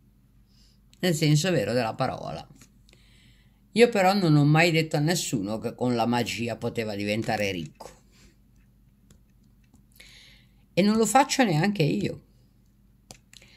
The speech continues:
Ci sono, ovvio, dei riti e dei rituali che possono portare degli incrementi anche finanziari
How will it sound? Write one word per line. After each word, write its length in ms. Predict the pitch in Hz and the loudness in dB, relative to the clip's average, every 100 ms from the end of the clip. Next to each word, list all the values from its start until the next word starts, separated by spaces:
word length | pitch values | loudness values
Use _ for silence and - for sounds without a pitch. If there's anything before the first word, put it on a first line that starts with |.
| _ | _
Ci 220 | - - 151 | -8 0 2
sono, 460 | 175 262 403 117 | 6 4 4 4
ovvio, 580 | 113 196 156 107 95 110 - - | 4 4 2 0 -2 -8 -18 -16
dei 440 | 147 117 120 113 | -4 2 4 2
riti 480 | 110 120 - 113 107 | 0 -4 -6 -10 -8
e 160 | - 113 | -4 -2
dei 220 | 110 107 | -2 -2
rituali 880 | 107 107 113 104 98 95 98 95 - _ _ _ - _ _ _ | -4 -6 0 2 2 2 -2 -6 -12 _ _ _ -20 _ _ _
che 140 | 170 | 0
possono 840 | 151 - 180 156 - - 113 104 - - _ - | 2 4 2 2 -2 -4 -4 -6 -10 -18 _ 0
portare 580 | 180 185 - 98 98 123 | 0 2 2 2 2 0
degli 300 | 120 90 110 | -2 -4 -4
incrementi 1040 | 113 151 156 107 92 98 104 120 113 - _ _ _ | -2 2 2 0 -2 -6 -6 -4 -4 -6 _ _ _
anche 560 | - 160 147 120 - - | -2 2 2 0 -4 -6
finanziari 1120 | - - 123 95 120 - 95 - - - 80 | -6 -4 -2 -2 -6 -8 -12 -12 -14 -14 -14